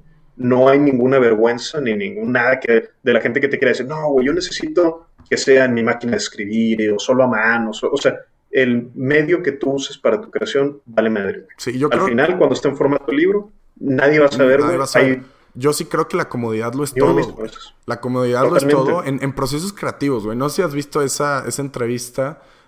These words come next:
Speaker 2: de... Ay, se me olvidó, güey, del vato que escribió Cien años de soledad, me mamé, se me olvidó el nombre.
Speaker 1: Gabriel García Márquez,
Speaker 2: Gabriel
Speaker 1: sí,
Speaker 2: García
Speaker 1: sí.
Speaker 2: Márquez, güey, y habla de que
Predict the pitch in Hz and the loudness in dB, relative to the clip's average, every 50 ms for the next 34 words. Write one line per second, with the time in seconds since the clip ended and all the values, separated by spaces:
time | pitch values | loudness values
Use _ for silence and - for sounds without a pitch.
0 | _ _ - 113 113 120 110 107 104 104 104 104 101 101 101 101 98 92 95 104 | _ _ -10 -6 -2 -2 0 0 0 -2 -2 -4 -4 -4 -6 -6 -8 -10 -14 -18
1 | _ _ _ _ _ _ _ _ _ _ _ _ _ _ _ _ _ _ _ _ | _ _ _ _ _ _ _ _ _ _ _ _ _ _ _ _ _ _ _ _
2 | _ - - - 117 - - 117 107 107 104 101 101 110 110 101 101 104 104 101 | _ -16 -14 -10 -8 -8 -8 -8 -8 -8 -8 -8 -6 -6 -8 -8 -10 -10 -12 -12
3 | 98 - - 101 104 107 110 127 117 117 107 - - 104 104 104 - 113 110 110 | -12 -12 -12 -10 -10 -8 -8 -10 -12 -12 -12 -10 -6 -6 -6 -6 -6 -8 -8 -8
4 | 110 110 113 110 104 101 - 98 101 98 104 113 120 120 107 101 98 98 95 95 | -8 -8 -10 -10 -12 -12 -10 -8 -6 -4 -4 -4 -6 -6 -8 -10 -8 -8 -8 -8
5 | 101 107 110 104 - - 104 101 98 95 95 101 107 107 113 123 - 123 123 127 | -10 -10 -12 -12 -12 -12 -12 -10 -10 -10 -10 -10 -10 -4 -2 -2 0 0 0 0
6 | 127 127 131 127 - 143 135 131 127 123 120 117 120 127 127 127 - 143 139 139 | 2 2 0 0 0 0 0 0 0 0 -2 0 0 0 0 0 0 -2 -2 -2
7 | 135 139 139 - 135 135 147 160 160 - 131 131 127 131 151 170 175 170 151 - | -2 -2 -2 -4 -2 -2 -2 -2 -2 -2 -2 -2 -2 -2 -2 -2 -2 -2 -4 -4
8 | - 135 120 | -4 -4 -4